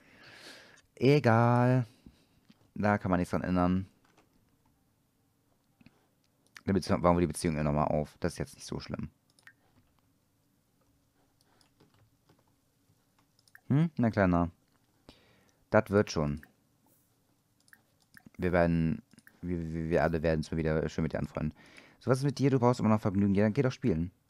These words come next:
Das Restaurant, be-, äh, Sunset schreibt rote Zahlen. Oh. Ups. Nicht für diesen Sim verfügbar. Ja, okay, das ist mir eigentlich klar. Ähm, warum schreibst du denn rote Zahlen?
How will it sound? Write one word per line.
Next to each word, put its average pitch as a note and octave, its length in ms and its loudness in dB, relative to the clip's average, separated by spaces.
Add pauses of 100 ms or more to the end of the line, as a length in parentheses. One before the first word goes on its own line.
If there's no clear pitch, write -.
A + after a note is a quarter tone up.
(380)
Das F#2+ 140 -4
Restaurant, B2 440 4
be-, G#2+ 200 4
äh, G#2+ 380 6
Sunset B2+ 300 2
schreibt - 360 0
rote A#2+ 180 -6
Zahlen. G#2+ 320 4
Oh. - 220 -4 (1900)
Ups. - 280 -10 (1000)
Nicht A#2+ 140 0
für C#3 60 -2
diesen B2 180 2
Sim A2 140 0
verfügbar. G2+ 360 -4
Ja, D#2 200 -2
okay, E2 180 -10
das D2+ 200 -12
ist - 100 -20
mir F2 80 -6
eigentlich F2 180 -10
klar. - 180 -10 (1700)
Ähm, F2 600 2 (1300)
warum F2 120 2
schreibst F2 220 -2
du F#2 60 -8
denn E2+ 100 -2
rote E2+ 220 -4
Zahlen? F2+ 480 -2